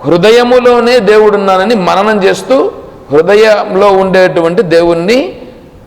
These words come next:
అర్చించుట. అర్చించుట అంటే భావించుట, అదే భావనలో మననము చెయ్యుట.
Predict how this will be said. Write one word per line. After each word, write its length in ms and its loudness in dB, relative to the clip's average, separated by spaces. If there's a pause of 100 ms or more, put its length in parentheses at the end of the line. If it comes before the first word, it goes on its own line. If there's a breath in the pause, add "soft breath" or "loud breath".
(200)
అర్చించుట. 800 -6 (880)
అర్చించుట 460 -2
అంటే 540 0 (100)
భావించుట, 640 -2 (320)
అదే 300 0
భావనలో 520 -2
మననము 580 -4 (160)
చెయ్యుట. 380 -10